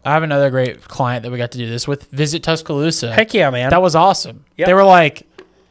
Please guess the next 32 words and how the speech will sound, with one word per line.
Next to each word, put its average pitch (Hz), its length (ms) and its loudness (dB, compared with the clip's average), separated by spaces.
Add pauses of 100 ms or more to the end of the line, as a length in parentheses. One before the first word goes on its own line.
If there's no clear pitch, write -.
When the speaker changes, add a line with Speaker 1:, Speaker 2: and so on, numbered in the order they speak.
(540)
Speaker 1:
there 165 140 4
were 180 140 2
constraints, 185 760 -4
but 151 280 -4
they 156 240 2
were 147 220 -2
very 147 480 -2
willing 139 400 -2
to 139 100 -6
let 131 180 0
us 127 160 -2
be 175 200 -10
ridiculous 131 640 -6
with 175 160 -4
it, 190 180 -2
and 131 140 -6
they've 135 240 -4
performed 160 480 -4
pretty 160 240 -6
well, 160 260 0
I'm 127 160 -2
pretty 131 120 -6
Speaker 2:
Yeah. 160 160 2
Speaker 1:
sure, 120 260 -6
their 120 160 -6
kind 123 240 -8
of 117 80 -8
videos. 117 520 -12
Like, 123 180 -8
Speaker 2:
Yeah. 208 160 0 (440)
Speaker 1:
so 135 240 -2
we, 156 220 -4